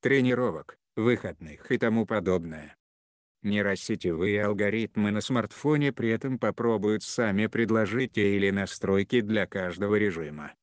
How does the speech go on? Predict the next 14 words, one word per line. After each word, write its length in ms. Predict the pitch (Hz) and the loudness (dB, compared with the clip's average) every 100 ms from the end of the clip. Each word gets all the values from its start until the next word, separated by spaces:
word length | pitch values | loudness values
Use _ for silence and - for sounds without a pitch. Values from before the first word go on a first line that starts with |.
| _ | _
так 240 | 104 95 | 0 0
как 240 | - 101 - | 0 -2 -2
сразу 480 | - 110 120 113 117 | -2 0 2 2 0
настроить 640 | 110 - - 104 110 110 | 0 -4 -4 0 0 0
подобную 560 | - 98 98 87 98 98 | -2 -2 -2 -2 -2 -4
систему 680 | - 101 - 101 107 135 120 | -4 -6 -4 2 2 2 -2
вручную 600 | 104 104 - 104 104 104 | -2 -4 -2 0 0 0
будет 300 | 107 110 92 | 0 0 0
большинству 720 | 101 95 104 95 - 117 110 | -2 -4 -6 -6 -4 -2 -2
пользователей 720 | 135 117 101 110 110 104 104 | 0 0 0 -2 0 0 0
просто 460 | 139 151 143 - 123 | 0 -2 -2 0 2
не 140 | 120 | 2
под 200 | - 98 | 0 -2
силу. 420 | - 92 76 73 | -4 -10 -10 -12